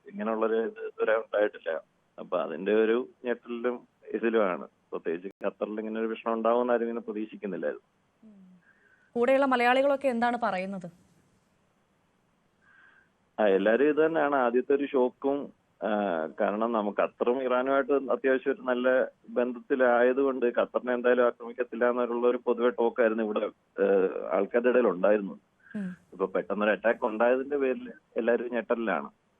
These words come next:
Speaker 2: ഉം, ഉം, ഉം, ഉം.
Speaker 1: എങ്കിലും ഇപ്പൊ എല്ലാരും കാമാണ്. ആ, പിന്നെ സിവിലിയൻസിനൊന്നും പ്രശ്നമൊന്നും ഇല്ല.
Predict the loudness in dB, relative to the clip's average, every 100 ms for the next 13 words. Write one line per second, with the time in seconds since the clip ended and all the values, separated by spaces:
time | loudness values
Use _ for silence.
0 | _ _ -12 -12 -14 -18 -20 -20 -20 -20
1 | _ _ _ -6 -2 0 0 2 4 6
2 | 4 2 2 2 2 0 -2 -8 _ -4
3 | 0 0 0 -4 -6 -6 -4 -4 -4 -4
4 | -4 -6 -6 -6 -6 -8 _ -10 -6 -6
5 | -4 -4 -4 -4